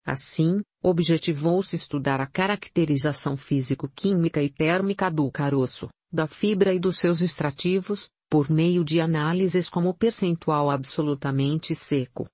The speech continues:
extrativos em água, hidróxido de sódio e solvente orgânico, teor de cinzas, percentuais lignocelulósicos, densidade e análise termogravimétrica.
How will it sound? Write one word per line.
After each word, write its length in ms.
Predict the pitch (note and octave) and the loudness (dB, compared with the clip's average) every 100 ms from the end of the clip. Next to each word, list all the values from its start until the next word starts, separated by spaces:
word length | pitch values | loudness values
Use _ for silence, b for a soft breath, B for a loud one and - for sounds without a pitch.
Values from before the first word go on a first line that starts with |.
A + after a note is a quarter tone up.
| _ C#3 | _ -4
extrativos 840 | C3 - B2 - F3 F3+ F3+ E3+ | -4 -4 -6 -2 0 0 0 0
em 200 | D3+ C#3+ | 0 0
água, 400 | D3+ E3+ F3 G3 - _ | 0 0 0 -4 -4 _
hidróxido 760 | F3+ D3 D3+ E3 - - D#3 D#3 | -2 2 2 0 -2 -2 0 0
de 160 | D#3+ | 0
sódio 460 | - E3+ E3 E3+ E3+ | 0 0 0 0 0
e 100 | E3 | 0
solvente 600 | D#3+ D#3+ C#3 E3 D#3+ D3+ | 0 0 0 0 0 -2
orgânico, 680 | C#3 D3+ C#3+ D#3 F3+ - G3+ _ _ | 0 0 0 0 -2 -4 -8 _ _
teor 360 | D#3+ D3+ F#3 F#3 | 2 4 2 2
de 200 | G3+ A3+ | 0 0
cinzas, 600 | D#3+ E3+ F3+ E3 F3 - _ _ | 2 4 4 2 -2 -6 _ _
percentuais 840 | D#3 D3 D#3+ D#3 F#3+ E3+ D3+ D3+ | -4 -2 -2 -2 0 2 2 0
lignocelulósicos, 1600 | D3 F#3 D#3+ F3+ F3+ - D#3 D3 C#3+ D#3+ F#3 G3+ G#3 A3 A3 - - _ | 0 -2 0 0 0 0 0 2 2 2 0 -2 -2 -2 -2 -6 -14 _
densidade 800 | C#3+ C#3+ - D3 C#3 D#3 E3 D#3+ | -2 -2 -2 -2 0 0 0 0
e 40 | F3 | 0
análise 520 | D#3+ D3 D3 D3 E3+ | 2 2 2 0 0
termogravimétrica. 1160 | - E3 E3 D#3+ D3 D#3+ D3 A#2+ - A#2+ - | 0 2 2 2 0 2 2 0 -2 -6 -4